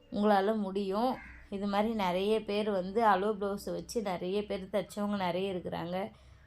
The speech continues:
நீங்க வந்து தைக்கும்போது நீங்க எந்த ஒரு ஏமை நோக்கி நீங்க ஒரு டைலரிங் பண்ணணும்னு ஆசைப்படுறீங்களோ அந்த ஏமை வந்து மனசுல வச்சுக்கோங்க. காசு வேணும், நிறைய பேர் பசங்களுக்கு ஃபீஸ் கட்டணும், வீட்டை பார்த்துக்கணும், ஹஸ்பண்டுக்கு ஹெல்ப் பண்ணணும்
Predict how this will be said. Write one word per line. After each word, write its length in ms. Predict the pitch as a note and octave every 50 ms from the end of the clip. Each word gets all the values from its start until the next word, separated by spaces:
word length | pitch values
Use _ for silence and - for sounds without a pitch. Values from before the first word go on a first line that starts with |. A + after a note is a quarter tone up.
| - - - - - -
நீங்க 200 | G3+ G#3 G#3 F#3 F3
வந்து 200 | F3 F#3 A3 A#3+ A#3+
தைக்கும்போது 600 | A3 F#3+ F#3 - - A#3+ A3+ G3+ F3+ F#3 G#3 A3+ A#3+
நீங்க 260 | A3+ A3 G#3 G3 F#3+ F3+ D#3+ D#3 E3
எந்த 300 | E3 F3 G3+ A3+ A#3+ C4 B3+ A#3+
ஒரு 200 | A3+ G#3+ G3+ F#3 F3 F3+ F#3+
ஏமை 280 | G#3 A3+ A#3 A3+ G3+ F#3
நோக்கி 360 | F3+ F#3 G#3+ G#3+ G#3+ - A#3 A3
நீங்க 200 | G#3+ G3 F3+ F3
ஒரு 160 | E3+ E3 E3+ E3
டைலரிங் 520 | E3 E3+ F3 F#3+ G#3+ G#3 F#3+ F#3+ F#3 F3+
பண்ணணும்னு 480 | - F3+ E3+ F3 E3+ E3+ F3+ F#3+ F#3+ F3+
ஆசைப்படுறீங்களோ 720 | F3 F#3 F3+ - - G3+ - G3 - F3+ F3 F3 F#3 F#3+ G#3 G3
அந்த 240 | F#3 F3+ F3+ F3+ F3 F3 F#3
ஏமை 260 | F#3+ G#3+ A3+ A3+ G#3+ G3
வந்து 240 | F3 E3+ F3+ G3 G3+
மனசுல 420 | F#3+ F3 F#3 F#3 - G3+ G3 F3+
வச்சுக்கோங்க. 560 | E3+ E3 E3 - - - G3 F3+ E3 E3 E3 F3+ F3 - - - - - - - - -
காசு 340 | - E3 E3+ F#3 F3+ - F#3+
வேணும், 440 | F3 E3+ E3 E3 F3+ G#3 A3+ A3 G3 - - - - _ _ - _ - - -
நிறைய 480 | - F3 E3+ E3 D3 E3+ F3+ F#3 F#3+ G3+ G3+
பேர் 360 | G3+ - F3+ F3+ F3 F#3 G3+ A3 B3 - - - _ _ _ _ _ -
பசங்களுக்கு 500 | - F3+ F3 - G#3+ G#3+ G#3 G3+ F3 F3+ F3+
ஃபீஸ் 300 | - G3+ G#3 G3 - -
கட்டணும், 460 | F#3+ E3+ - F3+ G3 G#3 G#3+ G#3+ G#3
வீட்டை 280 | F#3 G3 G#3 G3+ G3+ G3
பார்த்துக்கணும், 580 | - E3+ E3 E3 - E3 F3+ F#3 G3 G#3+ G#3+ G3+
ஹஸ்பண்டுக்கு 580 | F#3 F3+ F3 - - A3+ A3 G#3 F#3+ F3+ - F3
ஹெல்ப் 240 | E3 G3 G3+ -
பண்ணணும் 380 | G#3 F#3+ F3+ E3 E3 F3+ F#3